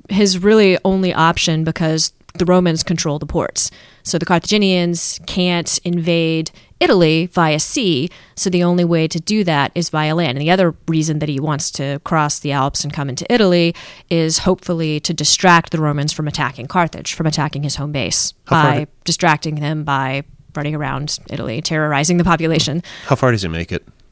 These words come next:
Speaker 1: Oh, well, he makes it all the way into the south of the, the peninsula eventually.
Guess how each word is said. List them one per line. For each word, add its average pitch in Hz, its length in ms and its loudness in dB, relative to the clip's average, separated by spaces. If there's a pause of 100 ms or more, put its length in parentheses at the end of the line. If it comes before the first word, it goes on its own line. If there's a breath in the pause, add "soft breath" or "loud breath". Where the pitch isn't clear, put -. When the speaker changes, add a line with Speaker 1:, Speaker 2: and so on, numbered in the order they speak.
(220)
Speaker 1:
Oh, 285 80 4
well, 233 80 4
he 220 80 2
makes 196 220 0
it 160 60 -2
all 160 120 0
the 170 100 -2
way 151 280 -2 (100)
into 165 220 -4
the 151 60 -6
south - 460 -2
of 156 180 -6
the, 139 180 -6
the - 160 -8
peninsula 147 560 -2
eventually. 170 640 0